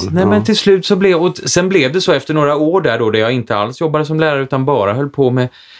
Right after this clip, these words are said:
Speaker 1: med, med, med, med, med skrivande och att göra kabaréer och,
Speaker 2: Mm.
Speaker 1: och teater och sätta upp egna grejer sådär. Så kom jag i kontakt med den professionella teatern i Bohuslän, som, eller i Uddevalla, som, som hette då Bohusläns teater.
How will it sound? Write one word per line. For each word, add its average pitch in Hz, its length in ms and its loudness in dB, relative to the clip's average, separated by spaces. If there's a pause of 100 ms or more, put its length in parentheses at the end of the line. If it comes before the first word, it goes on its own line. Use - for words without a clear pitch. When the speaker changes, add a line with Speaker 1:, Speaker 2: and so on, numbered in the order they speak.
(460)
Speaker 1:
med, 120 180 2
med, 117 200 0
med, 123 440 0
med, 120 200 0
med 117 140 -2
skrivande 110 460 -2
och 113 60 0
att 107 100 -8
göra 107 140 0
kabaréer 104 540 -2
och, 110 140 -2
Speaker 2:
Mm. 110 160 2
Speaker 1:
och 107 100 -6
teater 110 420 -6
och 110 240 -8
sätta - 240 -2
upp 104 220 -2
egna 107 220 0
grejer 104 240 0
sådär. 107 300 -4 (560)
Så 139 160 -2
kom 143 120 2
jag 143 120 2
i - 20 -4
kontakt 147 560 -4
med 101 340 -2 (720)
den 110 300 -2
professionella 117 760 -2
teatern 107 720 -4 (840)
i 104 340 -2
Bohuslän, 101 760 -4
som, 110 280 -2 (520)
eller 110 260 2
i 117 200 -2
Uddevalla, 127 480 0
som, 123 260 -8
som 117 200 -6
hette 120 280 -4
då 110 100 0
Bohusläns 156 480 0
teater. - 400 -6